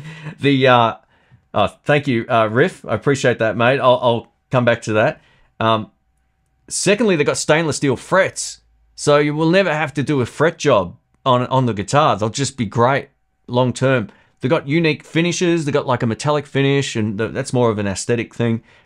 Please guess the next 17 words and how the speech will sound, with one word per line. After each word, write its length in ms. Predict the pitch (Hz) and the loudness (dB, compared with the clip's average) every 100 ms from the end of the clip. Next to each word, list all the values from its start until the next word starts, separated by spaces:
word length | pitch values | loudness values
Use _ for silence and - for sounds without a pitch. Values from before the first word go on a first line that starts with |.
| _ | _
They 120 | 104 | -2
make 200 | 113 123 | 0 0
their 160 | 117 104 | 2 0
own 100 | 101 | 2
pickups, 580 | 127 196 196 - - - | 0 2 2 0 -14 -10
much 220 | 104 - | -8 -6
like 140 | 87 | -8
Fender. 340 | - 180 185 170 _ _ | -4 -4 -4 -6 _ _
But 80 | 123 | 0
I 100 | 165 | 0
would 100 | 220 | 2
say 100 | 185 | 2
the 120 | 143 | 2
biggest 340 | 104 139 147 - | 2 0 0 0
difference 340 | 123 120 110 | -2 -2 -2
is 140 | 110 98 | -4 -4
just 320 | 131 113 | -2 -4